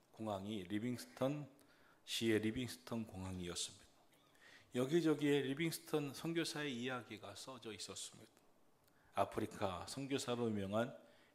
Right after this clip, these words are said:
리빙스턴. 스코틀랜드에서 태어난 어린 리빙스턴은 아주 가난했다고 합니다. 어린 시절 열 살 즈음에 한 번은 예배 시간에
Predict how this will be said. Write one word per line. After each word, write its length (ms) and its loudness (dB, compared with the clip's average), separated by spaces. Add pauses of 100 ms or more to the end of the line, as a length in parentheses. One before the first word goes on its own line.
리빙스턴. 680 -10 (1080)
스코틀랜드에서 960 -2
태어난 540 -10
어린 540 -2 (320)
리빙스턴은 760 -4
아주 360 -8
가난했다고 800 -6
합니다. 360 -18 (1200)
어린 220 6
시절 580 0
열 140 4
살 300 0
즈음에 380 -4
한 200 -6
번은 240 0
예배 220 2
시간에 600 -6